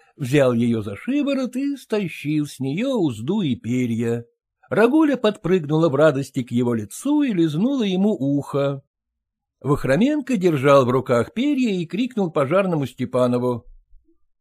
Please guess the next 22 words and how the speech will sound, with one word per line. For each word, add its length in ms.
«Степанов, 680
а 80
ведь 240
перья-то 480
эти 400
твоей 540
самихе 680
на 240
шляпку 460
пригодятся. 840
На 280
вот, 220
снеси 500
ей. 480
Она 300
тебе 260
за 80
это 480
лишний 340
кусок 440
пирога 440
преподнесет». 840